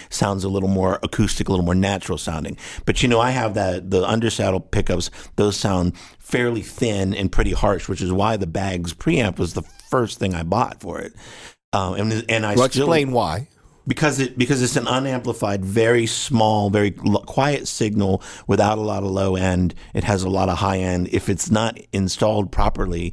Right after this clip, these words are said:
Speaker 1: it has a lot of what the quack sound that people were using as an effect, which is not a good sound all the time.
Speaker 2: <laughs> No.
Speaker 1: Yeah,
Speaker 2: No,
Speaker 1: so,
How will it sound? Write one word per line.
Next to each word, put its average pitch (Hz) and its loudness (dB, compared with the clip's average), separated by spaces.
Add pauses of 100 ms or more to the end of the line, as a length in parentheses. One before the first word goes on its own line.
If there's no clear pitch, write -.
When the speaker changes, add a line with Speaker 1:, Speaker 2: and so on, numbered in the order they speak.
(180)
Speaker 1:
it - -4
has 90 2
a 92 0
lot 90 2
of 85 -2
what 87 0 (160)
the 92 0
quack 127 -2
sound 90 -2 (360)
that - 2
people 107 0
were 101 2
using 101 4
as 92 2
an 92 2
effect, 104 -2
which 98 -4
is 95 0
not 110 2
a 113 -4
good 110 -4
sound 95 0
all 98 4
the 95 -4
time. 80 -2
Speaker 2:
<laughs> - -
No. 139 2 (140)
Speaker 1:
Yeah, 107 2
Speaker 2:
No, 82 -6
Speaker 1:
so, 113 2